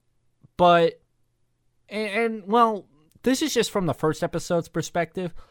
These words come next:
Once you get more into, like, the series itself, she starts opening up about everything else.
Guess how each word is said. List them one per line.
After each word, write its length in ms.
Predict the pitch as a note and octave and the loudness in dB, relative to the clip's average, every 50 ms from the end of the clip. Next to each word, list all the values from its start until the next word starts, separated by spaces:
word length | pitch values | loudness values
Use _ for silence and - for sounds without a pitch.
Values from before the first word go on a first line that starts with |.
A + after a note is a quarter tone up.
| - C3+ | -18 -4
Once 220 | - F#3+ B3+ D4 - | 0 0 0 2 0
you 80 | E4+ | -2
get 220 | D#4 D#4+ C4 G3+ D3 | 0 0 0 0 0
more 420 | C3+ C3 C3 C3+ C#3+ D3+ D#3 E3 | -2 -4 -2 -2 0 0 0 -2
into, 400 | F3 E3 - - - F3 F3 E3 | -4 -6 -8 -8 -6 -4 -4 -4
like, 280 | D3+ D3+ D3 C3 - - | -2 -2 -4 -4 -6 -8
the 100 | B2+ A2 | -12 -12
series 440 | - - D3 C#3 C#3 C#3+ C3+ - | -10 -8 -6 -6 -4 -4 -6 -6
itself, 680 | - A#2+ - - - - - A2+ A#2 C3+ D3+ D3 - - - - - _ | -8 -8 -10 -12 -12 -10 -6 -4 -2 -2 -2 -4 -6 -12 -20 -20 -20 _
she 220 | - - D#3 C#3+ | -8 -6 -4 -4
starts 340 | - - E3 D3+ C3+ - - - | 0 2 2 2 2 2 -2 -2
opening 400 | - C#3+ C3+ - D#3+ C#3+ C3 B2 | -2 -2 0 0 0 -2 0 -2
up 180 | A#2+ B2 B2 - | -2 -4 -4 -6
about 300 | D#3 C3+ - D#3 D3+ D#3 | -6 -4 -2 -2 -2 -2
everything 400 | D#3 D#3 D#3+ D3+ - E3+ E3+ E3 | -2 -4 -6 -6 -6 -6 -6 -4
else. 260 | E3+ F3 F3+ E3 - | -4 -4 -6 -6 -10